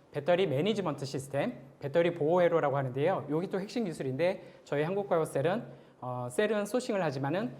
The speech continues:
이 배터리 보호 회로를 직접 하는 국내 몇 안 되는 회사 중에 하나이기도 하고요.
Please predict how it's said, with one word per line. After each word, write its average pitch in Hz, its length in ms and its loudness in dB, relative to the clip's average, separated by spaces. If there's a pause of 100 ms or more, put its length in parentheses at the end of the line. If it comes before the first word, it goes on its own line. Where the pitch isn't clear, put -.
(100)
이 135 100 -4
배터리 165 320 -2
보호 151 180 2
회로를 143 200 0
직접 147 680 -2
하는 156 340 -4
국내 151 220 -4
몇 143 160 -2
안 151 140 0
되는 151 180 -2
회사 180 160 -4
중에 147 160 -6
하나이기도 160 440 -4
하고요. 165 540 -2